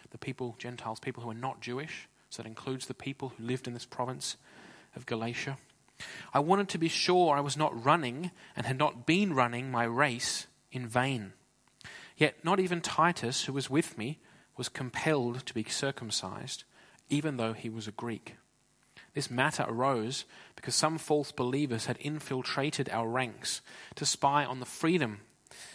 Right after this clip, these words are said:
we have in Christ Jesus and to make us slaves. We did not give in to them for a moment, so that the truth of the gospel might be preserved for you."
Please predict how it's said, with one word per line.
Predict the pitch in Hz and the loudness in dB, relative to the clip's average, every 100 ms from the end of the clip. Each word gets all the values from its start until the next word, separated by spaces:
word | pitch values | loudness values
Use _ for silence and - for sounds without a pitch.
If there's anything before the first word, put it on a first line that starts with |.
| - | -8
we | 135 123 | -4 0
have | 135 131 | 0 -2
in | 131 | -6
Christ | - 131 127 - | 2 4 4 -2
Jesus | 139 147 120 117 | 0 0 0 -4
and | 117 | -4
to | 127 | -4
make | 117 120 - | -2 -2 -2
us | 113 | 0
slaves. | - - 117 107 95 - - - _ _ - - - | 0 0 -2 -4 -6 -8 -8 -8 _ _ -20 -20 -16
We | 113 143 | 0 2
did | 139 | 2
not | 127 110 | 0 -2
give | 117 | -4
in | 123 | -4
to | 117 | -2
them | 123 127 | -2 -4
for | - | -4
a | 113 | -2
moment, | 123 151 101 - - - - | -2 -2 -4 -8 -20 -20 -10
so | - | -4
that | 127 117 | -2 -2
the | 127 | -2
truth | - 165 - | 2 0 0
of | 139 | -4
the | 127 | 0
gospel | 127 131 - 98 104 - - - | 2 2 -4 -8 -12 -14 -20 -6
might | 117 127 135 - | 2 2 2 -2
be | 120 113 113 | -4 -4 -6
preserved | - 117 113 113 113 - | -8 -6 -6 -6 -8 -12
for | - | -14
you." | 110 110 - | -8 -8 -8